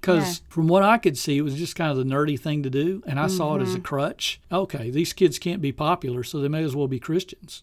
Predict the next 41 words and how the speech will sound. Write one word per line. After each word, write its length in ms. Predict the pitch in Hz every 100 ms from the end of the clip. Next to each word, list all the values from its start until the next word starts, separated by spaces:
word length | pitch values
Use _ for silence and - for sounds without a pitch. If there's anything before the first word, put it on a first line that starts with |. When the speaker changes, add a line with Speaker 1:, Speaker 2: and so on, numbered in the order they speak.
| _
Speaker 1:
you 140 | - 185
Speaker 2:
Yeah, 140 | 165
Speaker 1:
know? 40 | 143
Speaker 2:
it 20 |
was 120 | 156
like 280 | 175 165 -
that. 260 | 175 156 -
They, 140 | 180
they 160 | 165 160
gotta 200 | 175 170
have 160 | 175
something 520 | 170 196 226 220 160 156
to 120 | 170
identify 680 | 143 143 147 147 143 139
them. 260 | 131 143 156
Speaker 1:
Mm-hmm. 360 | 190 175 151 156 156 -
Yeah. 120 | 151
Speaker 2:
Yeah. 200 | 160 143 - -
Speaker 1:
And 180 | 160 151
so 380 | - 165 147 160 _
this 340 | - 147 190 -
grabbed 540 | 131 143 160 180 131
me, 320 | 110 123 135 _ -
and 160 | 135
I 280 | 139 185 180 -
leave 420 | 156 151 190 190
that 200 | 156 147
beach 300 | 143 160 156
retreat 360 | 151 - 151 127
on 160 | 120 120
Sunday 360 | 170 147 139
afternoon. 640 | 131 131 - 127 135 123 120
We 220 | 135 143 - 160
drove 260 | 139 131
back 240 | 127 131 -
to 60 | 127
Auburn 300 | 131 127 120
the 40 |
four 300 | 113 147 131
hours 340 | 135 127 117 -
back, 400 | 151 143 123